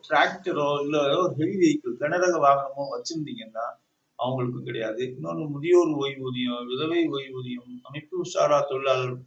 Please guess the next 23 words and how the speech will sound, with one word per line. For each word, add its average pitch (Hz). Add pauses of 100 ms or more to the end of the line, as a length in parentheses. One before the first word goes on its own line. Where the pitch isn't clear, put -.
நல 123
வாரிய 120
ஓய்வூதியம், 117
இப்படி 127
எல்லாம் 139
வாங்கிட்டு 123
இருந்தா, - (340)
அவங்களுக்கு 123
கிடையாது. 127 (280)
ஒருவேளை 185
ரிஜெக்ட் 180
ஆகியிருந்தா, 135 (420)
இப்படித்தான் 247
ரிஜெக்ட் 190
ஆயிருக்கும், 151 (600)
ஒருவேளை 143
கிடைக்கல 139
அப்படின்னு 127
சொன்னா. 123 (340)
அஹ், 131 (100)
ஆனா, 160
இன்னொன்னு 175
என்னன்னா, 160